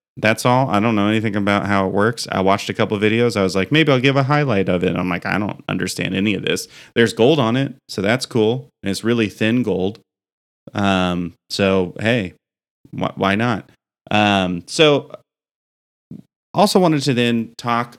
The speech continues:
about I O S sixteen. So if you're not part of the public beta program, um, you don't have it yet, but, uh, it's really easy to get. You just type in I O S beta, and there's a website.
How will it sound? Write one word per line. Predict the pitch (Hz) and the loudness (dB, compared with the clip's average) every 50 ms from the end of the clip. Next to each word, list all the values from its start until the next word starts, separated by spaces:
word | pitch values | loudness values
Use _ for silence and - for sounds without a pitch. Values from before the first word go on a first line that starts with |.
| _ | _
about | - 117 101 - - 92 92 90 92 98 - - - - - _ _ _ _ _ _ _ _ _ _ - | -10 -10 -10 -8 -8 -8 -6 -6 -8 -10 -10 -12 -14 -14 -16 _ _ _ _ _ _ _ _ _ _ 2
I | 180 202 226 233 | 4 6 6 6
O | 208 202 | 4 4
S | 190 175 - | 2 0 -2
sixteen. | - 160 139 - - - 147 139 135 104 90 - - _ _ _ _ _ _ _ _ - | -2 -4 -4 -4 -4 0 2 2 2 2 0 -4 -8 _ _ _ _ _ _ _ _ -16
So | - - - 120 120 117 113 110 - | -6 -2 2 4 4 4 4 2 2
if | - 120 123 - - | 0 0 -2 -2 -2
you're | 117 120 123 117 113 110 107 | 0 2 4 4 4 4 2
not | 107 110 127 151 185 196 - | 2 2 2 2 0 0 0
part | - 165 147 135 | 0 0 0 2
of | 120 | 0
the | 117 | 0
public | - 117 110 95 104 98 - _ _ _ - | 0 0 0 0 -2 -4 -8 _ _ _ 2
beta | 104 101 92 95 90 | 2 4 4 2 0
program, | - - 107 95 90 87 95 92 92 92 113 147 151 - - - - - - _ - | 0 0 0 0 2 2 0 0 0 0 0 -2 -2 -4 -12 -20 -20 -20 -20 _ -2
um, | - 98 95 95 95 95 92 92 90 92 95 | 2 2 4 4 2 2 2 0 0 -2 0
you | 101 98 101 98 95 | 0 2 2 2 2
don't | 87 123 135 127 | 2 2 2 2
have | 113 104 95 92 | 2 2 2 2
it | 92 | 2
yet, | 95 95 95 - - - 95 | 2 2 2 0 -2 -4 -2
but, | 98 104 98 95 - - - - | 2 2 2 2 0 -2 -2 -2
uh, | 104 98 95 92 92 92 90 - - - | 0 0 0 0 0 -2 -2 -4 -6 -4
it's | - - - - | -4 -2 0 0
really | 147 156 151 151 | 0 0 0 0
easy | 131 107 110 113 107 117 110 104 101 - - _ _ - | 0 -2 -2 -2 0 0 0 0 -2 -4 -10 _ _ -4
to | - 101 | -2 -2
get. | 90 87 98 98 110 98 - | 0 0 2 2 2 0 0
You | 95 101 | -4 -4
just | 98 95 98 95 - - _ _ _ _ | -2 -2 -4 -4 -4 -8 _ _ _ _
type | - 101 98 95 107 | -2 0 0 2 2
in | 101 98 98 95 90 - _ _ _ _ _ _ - - _ _ _ _ | 0 0 0 -2 -4 -8 _ _ _ _ _ _ -20 -20 _ _ _ _
I | - 104 95 | 2 4 4
O | 92 90 | 4 4
S | 92 92 - | 2 0 0
beta, | - - 95 92 90 95 95 101 | -2 0 0 2 2 2 2 2
and | 98 90 90 87 87 - - - - - _ _ - | 0 0 -2 -4 -6 -10 -16 -20 -20 -20 _ _ -2
there's | 95 98 87 | -2 0 2
a | |
website. | 92 101 104 - - - 101 98 98 95 - | 2 2 2 2 2 2 2 4 2 2 -2